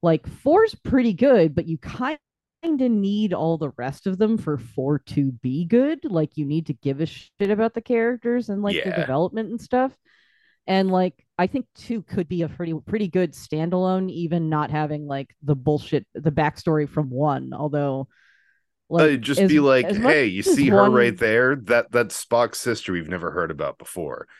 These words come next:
Speaker 2: And go.
Speaker 1: And also, you know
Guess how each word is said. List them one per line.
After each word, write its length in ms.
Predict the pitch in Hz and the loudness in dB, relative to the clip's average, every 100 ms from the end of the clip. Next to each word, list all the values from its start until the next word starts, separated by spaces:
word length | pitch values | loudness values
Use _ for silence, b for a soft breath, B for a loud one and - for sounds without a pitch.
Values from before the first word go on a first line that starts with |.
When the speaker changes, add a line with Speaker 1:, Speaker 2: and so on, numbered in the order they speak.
| b _ - | b _ -10
Speaker 2:
And 320 | 87 90 76 | -8 -8 -8
go. 320 | 98 71 - _ b b _ 90 - _ _ - _ _ _ _ _ _ _ _ | -4 -4 -4 _ b b _ -18 -18 _ _ -20 _ _ _ _ _ _ _ _
Speaker 1:
And 260 | 202 196 180 | -4 -4 -2
also, 680 | 180 170 - 170 156 147 143 | 0 -2 0 -2 -2 -4 -8
you 160 | 180 175 | -6 -6
know 360 | 147 139 143 | -6 -8 -14